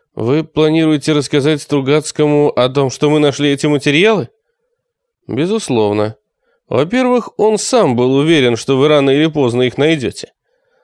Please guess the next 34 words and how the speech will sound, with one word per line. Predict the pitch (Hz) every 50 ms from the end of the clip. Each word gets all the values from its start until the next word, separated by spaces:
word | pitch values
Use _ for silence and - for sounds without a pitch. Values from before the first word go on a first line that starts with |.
| _ _
А | - - 117 131
во-вторых, | 143 143 - - 180 202 226 262 247 - - _ _ _ _ _ _ _ _
мне | - - - 175 240
очень | - - - 226 214 - 220 220 220
интересно | 214 196 - 202 196 220 202 - 196 175
посмотреть | 170 165 - 175 170 156 - 202 196 -
на | 190 185
его | 185 180 170 170
реакцию. | 170 180 170 151 - - - - - - - - _ _ _ _ _ _ _ _ _ _ _ _ _ _ _
И | - 113
почему | 110 110 101 - - 98 95 98 101
же? | 113 143 170 - _ _ _ _ _
До | - 104 107 104 127 202 240
сих | 226 - - 160 - - -
пор | - 180 214 208 175
он | 143 143 143 135
был | 139 170 170
вполне | - - - 123 123 117 135 160 170
спокоен | - - - 113 104 - - 131 143 147 143 135 135
и |
хладнокровен. | 113 123 127 123 117 120 120 131 131 - - 120 104 92 87 - - - _ _ _ _ _ _ _ _ _ _ _ _ _ _
Было | - - 147 220 247 254
несколько | 247 240 247 - - 226 208 185 202
моментов | 202 208 208 220 226 226 190 202 170 165
ухода | 170 147 175 190 190 165 156
в | - -
себя, | - - 147 151 143 208 240 233 202 156 -
и | - - - 120
несколько | 147 208 220 - - 175 156 127 - 127 117
раз | 135 190 214 - - - -
он | 127 170 214
казался | - - - 123 117 156 175 180 170 - 185
безумно | 170 156 151 131 120 123 131 135 135 143
напуганным. | 143 160 165 165 - 135 107 - - - - -